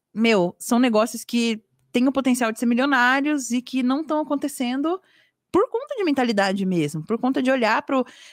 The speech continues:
pro negócio e falar assim, "Ai, mas n-, não sei quem já faz igual." Eu conheci uma, uma moça que ela tem uma empresa de dropshipping. E ela é, assim,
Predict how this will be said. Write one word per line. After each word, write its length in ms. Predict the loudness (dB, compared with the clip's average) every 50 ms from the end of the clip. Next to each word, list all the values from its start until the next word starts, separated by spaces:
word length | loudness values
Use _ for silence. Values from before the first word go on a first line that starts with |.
| _ _
pro 220 | -4 -2 -2 -2 -4 -2
negócio 400 | 0 0 2 2 2 0 0 -2
e 20 |
falar 140 | -4 -4 -4
assim, 260 | -4 -2 -2 0 0
"Ai, 260 | 2 0 0 0 0
mas 240 | 0 0 0 0 0
n-, 160 | -2 -2 -2 -2
não 80 | -6 -8
sei 140 | -6 -6 -6
quem 380 | -4 -4 -4 -2 -2 -4 -4 -6 _ _
já 160 | -6 -6 -2
faz 160 | -2 -2 -2
igual." 600 | 0 0 2 2 2 2 2 2 4 4 2 0 -2 -6 -18 -20 -20 -20 -10 _
Eu 100 | -2 0
conheci 360 | 2 2 2 2 2 2 2
uma, 600 | 4 4 4 4 4 2 2 0 0 -2 -6 -8 -10 _ _ _ _
uma 200 | -2 0 0 2
moça 520 | 2 4 4 2 2 0 0 -2 -2 -2 -4 _ -4
que 120 | 0 2
ela 220 | 2 2 2 0 0
tem 180 | 0 0 0
uma 100 | 2 0
empresa 300 | 0 0 0 0 0 0
de 120 | 0 0 0
dropshipping. 520 | 0 -2 -2 -2 -2 -4 -2 -2 -2 -4 -6 _ _ _ _ _ _ _ -20 -20 -20 -20 _ _ _
E 120 | 0 2 2
ela 260 | 2 2 0 0 0
é, 200 | 0 0 0 0
assim, 480 | 0 -2 0 2 2 4 2 2 -2 -6